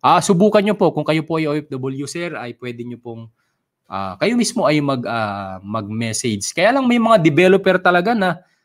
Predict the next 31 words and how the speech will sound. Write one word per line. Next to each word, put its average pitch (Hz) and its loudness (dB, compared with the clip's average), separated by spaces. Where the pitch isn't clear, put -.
napakahirap 196 0
din 170 0
talagang 160 0
kontakin. 135 -4
May 113 -8
mga 147 -2
developer 127 -2
po 123 -4
na 117 -6
ganyan. 107 -8
Hindi 117 -2
na 143 2
po 151 0
ako 156 0
magpapangalan, 143 2
pero 123 -4
may 127 -6
mga 127 -2
developer 123 0
din 120 -4
po 120 -12
talaga 113 -4
na 107 -12
mahirap 131 0
yung 113 -6
kanilang 120 -2
customer 120 -8
service 113 -6
na 101 -6
i-contact. 110 -2
Kaya 113 -2